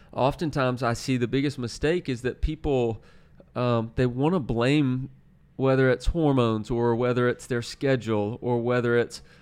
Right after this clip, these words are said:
the workout and I need to do more of this or I need to do more of that in order to get this result. And in reality, it all gets back to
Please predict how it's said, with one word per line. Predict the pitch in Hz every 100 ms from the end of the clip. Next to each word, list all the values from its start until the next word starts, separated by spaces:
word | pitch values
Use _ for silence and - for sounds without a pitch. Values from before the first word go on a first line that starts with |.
| -
the | 123 131
workout | 120 131 135 131 107 -
and | 120 117
I |
need | 120 123
to | 117
do | 123
more | 120 123 123 120
of | 107
this | 113 135 107 107
or | 117
I | 113
need | 120 120
to | 120
do | 123
more | 120 120
of | 113
that | 127 127 110 -
in | 113
order | 113 113
to | 110 117
get | 117 110
this | 113
result. | 120 110 117 107 - - - - - _
And | 135 135
in | 135 139
reality, | 127 120 127 120 113 113 _
it | 120 -
all | 113 120
gets | 120 113
back | - 120 110
to | - 120 113